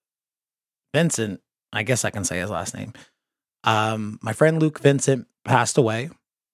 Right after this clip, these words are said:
Uh, for those who might know me in real life and know me from my gigs and stuff, um, Luke Vincent is Luke the Leprechaun.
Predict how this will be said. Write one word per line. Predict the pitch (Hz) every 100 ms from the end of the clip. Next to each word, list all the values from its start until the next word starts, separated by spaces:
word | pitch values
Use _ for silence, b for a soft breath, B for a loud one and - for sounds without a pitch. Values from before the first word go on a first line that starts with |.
| _ _ _ _ -
Uh, | 101
for | 104 120
those | 127 151 -
who |
might | 135 135 127
know | 139
me | 143 135
in | 110
real | 107 143 147
life | 143 143 113
and | 104
know | 120
me | 123
from | 113 127 113 104 101
my | 98
gigs | 92 143 127
and | 143 131
stuff, | - 135 127 - -
um, | - 107 104 50 - 123 _ B B _ _ _ _ _
Luke | 117 127
Vincent | 113 127 - 127
is | 113 104
Luke | 110 113
the | - 117 165
Leprechaun. | 165 147 - 95 90